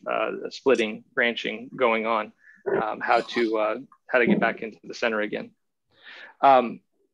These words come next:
the next chapter that we have is chapter three, and that's talking about structuring your project. Within this particular chapter, this is actually the longer of the material. And Russ, looking at the time, we've got about eighteen minutes left,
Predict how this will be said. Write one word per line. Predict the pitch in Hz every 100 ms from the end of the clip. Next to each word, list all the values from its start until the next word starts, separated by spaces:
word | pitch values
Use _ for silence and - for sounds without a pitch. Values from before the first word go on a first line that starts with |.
| _
the | 147
next | 143 196 -
chapter | - 170 160 156
that | 139 123
we | 120
have | 120 113
is | 110
chapter | - 131 -
three, | 117 - 131 117
and | 120 123
that's | 139 - - _
talking | - 139 135
about | 117 -
structuring | - 135 - 117 107
your | 104
project. | 120 113 110 107 - _ _ _ _
Within | 135 - 165 196
this | 175 151 - - _ -
particular | 147 156 135 123
chapter, | 123 120 -
this | 117 127
is | 127
actually | 123 - 113
the | 104
longer | 104 107 113 113 110
of | 107
the | 107
material. | 104 - 107 113 113 -
And | 120 110 104 110 _ _ _
Russ, | - 131 120 -
looking | 135 - 120
at | -
the |
time, | 107 113 110 110
we've | 104
got | 117 107
about | 104 110
eighteen | 123 101 123 110
minutes | 107 107 -
left, | 120